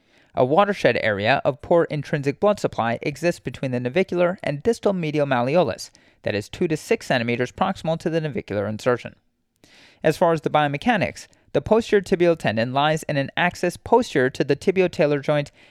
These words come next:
and medial to the axis of the subtalar joint. This functions as a primary dynamic support for the arch, acts as a hindfoot inverter, adducts and supinates the forefoot during the stance phase of gait,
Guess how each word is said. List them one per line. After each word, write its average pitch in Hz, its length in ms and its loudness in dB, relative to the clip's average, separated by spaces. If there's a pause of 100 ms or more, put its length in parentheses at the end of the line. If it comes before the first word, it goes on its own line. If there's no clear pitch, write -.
and 147 200 0
medial 180 320 4
to - 120 -8
the - 160 0
axis 165 380 -2
of 117 160 -2
the 120 60 0
subtalar 135 540 0
joint. - 300 -6 (560)
This - 160 -2
functions 147 440 -2
as 127 160 -4
a 117 60 -2
primary 170 460 0
dynamic 147 480 0
support 98 380 -2
for 120 100 -2
the 110 140 -2
arch, 165 380 0 (360)
acts 143 280 0
as 127 160 -6
a 117 140 -4
hindfoot 139 440 -2
inverter, 156 500 2 (480)
adducts 170 500 4
and 147 120 -2
supinates 196 500 -2
the 143 100 -6
forefoot 107 540 0
during 117 280 -2
the 110 60 -2
stance 156 380 -2
phase 92 220 -2
of 104 120 -10
gait, 156 300 -2